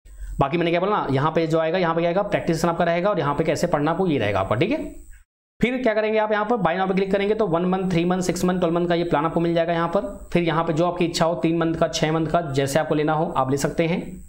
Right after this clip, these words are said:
क्योंकि देखिए कहीं ना कहीं डिपार्टमेंटल आपका हमेशा आता रहता है, ऐसा नहीं, नहीं आता है, हमेशा आता रहता है, तो आपको फ़ायदा ही करेगा, नुकसान नहीं करेगा, ठीक है। तो आप ले सकते हैं, आपकी इच्छा है। अब जैसे ही आप करेंगे तो apply coupon आएगा, तो यहाँ पे new ten code लगाएंगे तो आपको टेन परसेंट का ऑफ मिल जाएगा।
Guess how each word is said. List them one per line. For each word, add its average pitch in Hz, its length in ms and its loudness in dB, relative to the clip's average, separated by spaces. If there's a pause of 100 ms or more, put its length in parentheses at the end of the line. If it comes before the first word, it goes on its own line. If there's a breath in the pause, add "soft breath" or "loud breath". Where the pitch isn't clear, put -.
(120)
क्योंकि 170 160 2
देखिए 180 180 0
कहीं 185 100 2
ना 190 60 0
कहीं 190 200 0
डिपार्टमेंटल 175 360 0
आपका 180 180 0
हमेशा 165 260 0
आता 160 180 2
रहता 110 260 -2
है, - 160 -4 (340 loud breath)
ऐसा 139 160 2
नहीं, 180 100 0
नहीं 175 120 0
आता 151 180 2
है, 160 80 2
हमेशा 156 220 0
आता 156 120 2
रहता 147 220 0
है, 156 80 2
तो 185 160 0
आपको 156 340 0 (160)
फ़ायदा 139 180 2
ही 156 60 0
करेगा, 151 160 0
नुकसान 143 220 0
नहीं 131 100 0
करेगा, 113 260 0
ठीक 165 180 0
है। 262 60 0 (400 loud breath)
तो 170 60 4
आप 147 100 -2
ले 165 60 0
सकते 175 260 0
हैं, 233 320 -4
आपकी 156 240 0
इच्छा 156 200 0
है। 147 220 -2 (420 loud breath)
अब 160 240 0
जैसे 165 220 2
ही 214 60 4
आप 208 180 -2
करेंगे 185 280 2
तो 220 100 0 (120)
apply 180 340 0
coupon 190 240 0
आएगा, 185 200 2
तो 208 60 0
यहाँ 180 140 0
पे 190 100 0
new 165 180 2
ten 180 140 0
code 180 120 2
लगाएंगे 170 200 2
तो 190 80 2
आपको 185 220 -2
टेन 185 200 0
परसेंट 185 260 0
का 196 80 2
ऑफ 165 280 0
मिल 143 100 0
जाएगा। 107 360 -2